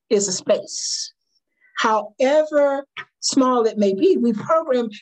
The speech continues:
we, we go from, from thought to response so quickly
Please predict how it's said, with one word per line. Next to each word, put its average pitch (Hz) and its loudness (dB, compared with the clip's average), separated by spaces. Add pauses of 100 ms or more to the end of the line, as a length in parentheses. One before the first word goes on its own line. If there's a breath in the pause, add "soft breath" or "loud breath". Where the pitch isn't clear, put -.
(160)
we, 247 2
we 247 2
go 311 0
from, 208 0
from 208 0
thought 294 2
to 226 0
response 214 -2
so - 2
quickly 208 0